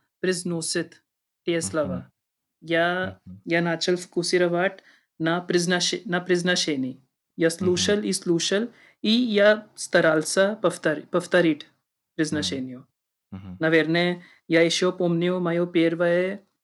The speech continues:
Speaker 1: в то время трудное слово было «молоко». А
Speaker 2: <laughs>
Speaker 1: слово пишется мо-, «молоко», но произносится
Speaker 2: Мгм.
Speaker 1: «молоко».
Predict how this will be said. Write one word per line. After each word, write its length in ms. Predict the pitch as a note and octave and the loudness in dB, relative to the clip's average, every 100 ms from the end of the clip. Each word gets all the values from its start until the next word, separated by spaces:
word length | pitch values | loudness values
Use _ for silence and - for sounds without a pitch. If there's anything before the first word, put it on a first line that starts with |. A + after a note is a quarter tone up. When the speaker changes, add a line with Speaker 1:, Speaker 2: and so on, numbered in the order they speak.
| _ _ _ _ _ _ | _ _ _ _ _ _
Speaker 1:
в 220 | G3+ F3+ - | -8 -8 0
то 160 | G3+ | 2
время 400 | G3 F#3+ F#3 F#3 | 4 2 2 0
трудное 480 | F3+ F3 D#3+ E3+ F3+ | 0 -2 0 0 -2
слово 380 | F3+ - D#3+ E3+ | -2 -4 0 2
было 240 | E3+ F3 F#3 | 2 2 2
«молоко». 560 | F3 E3 D#3+ C#3 C3 _ _ _ _ _ - G#2 | 4 2 2 -4 -10 _ _ _ _ _ -12 -8
А 100 | - | -8
Speaker 2:
<laughs> 20 | |
Speaker 1:
слово 420 | - E3 E3 F3 | -2 2 4 4
пишется 540 | F3+ F#3 - F#3+ A3 G3+ | 2 2 2 2 2 2
мо-, 260 | F3+ - F3 | 0 -4 -6
«молоко», 720 | E3+ F#3 F#3 G3 G3 F#3 F#3+ | -2 2 4 2 2 0 0
но 220 | F#3+ F#3+ | -2 -4
произносится 640 | F#3 F3 F3 E3 F#3 F#3+ | -4 -2 -2 -2 -4 -2
Speaker 2:
Мгм. 20 | |
Speaker 1:
«молоко». 580 | E3+ D#3 D#3 - D3 | 0 0 -2 -4 -14